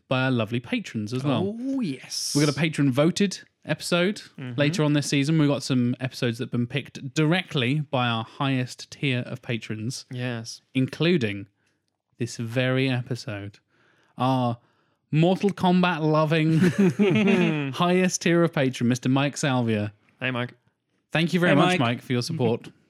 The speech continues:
Speaker 1: And, yeah, picked Prometheus 'cause, good lord, does this shit need
Speaker 2: It's
Speaker 1: fixing.
Speaker 2: such a logical choice
Speaker 3: It's,
Speaker 2: as well.
Speaker 3: it, it's kind of when you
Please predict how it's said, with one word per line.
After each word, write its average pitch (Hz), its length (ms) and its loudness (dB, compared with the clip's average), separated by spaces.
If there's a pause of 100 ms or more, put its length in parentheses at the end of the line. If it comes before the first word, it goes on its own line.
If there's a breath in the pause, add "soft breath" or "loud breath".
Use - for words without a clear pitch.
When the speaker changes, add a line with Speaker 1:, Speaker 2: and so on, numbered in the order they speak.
(120)
Speaker 1:
And, 117 400 -2 (220)
yeah, 123 300 -2 (340)
picked - 340 -8
Prometheus 139 560 -2
'cause, 113 340 -6 (1160 soft breath)
good 127 120 0
lord, 123 280 2
does 107 160 -8
this 120 100 -2
shit - 240 -8
need 120 140 -4
Speaker 2:
It's 139 100 -4
Speaker 1:
fixing. - 240 -2
Speaker 2:
such 143 220 -4
a 131 80 -4
logical 113 460 -8
choice 110 260 -10
Speaker 3:
It's, 117 200 0
Speaker 2:
as 110 40 -8
well. 104 80 -4
Speaker 3:
it, - 40 -2
it's - 260 -4
kind 202 320 -2
of 170 260 -6
when 175 240 -2
you 170 320 -6